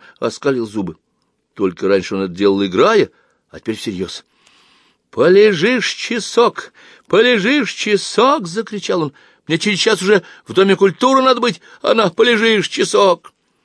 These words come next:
Все накинулись на Тосю за её бестолковость, сказали, чтобы она шла подальше с своей грелкой. Потом принялись обсуждать, как всё-таки помочь Бармалею. Почти каждый припомнил случай, когда у него болел живот.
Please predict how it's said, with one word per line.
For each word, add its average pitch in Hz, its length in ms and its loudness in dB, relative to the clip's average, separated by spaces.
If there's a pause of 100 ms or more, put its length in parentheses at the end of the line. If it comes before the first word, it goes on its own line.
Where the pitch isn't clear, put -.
(500)
Все - 300 0
накинулись 185 920 0
на 147 140 -4
Тосю 135 320 -6
за 117 100 -2
её 135 100 2
бестолковость, 117 1120 2 (360)
сказали, 104 320 -2
чтобы 107 180 -8
она 113 80 0
шла 123 260 0
подальше 175 600 0
с - 60 -8
своей 147 240 -2
грелкой. 123 480 0 (500)
Потом 92 380 -6
принялись 92 380 -2
обсуждать, 95 600 -4
как 160 180 -6
всё-таки - 280 -14
помочь 131 340 -6
Бармалею. 98 460 -8 (1500)
Почти - 440 -2
каждый 208 420 0
припомнил 196 560 0
случай, 190 460 -6
когда 175 260 -2
у 175 60 0
него 175 240 0
болел 101 260 2
живот. 90 340 -4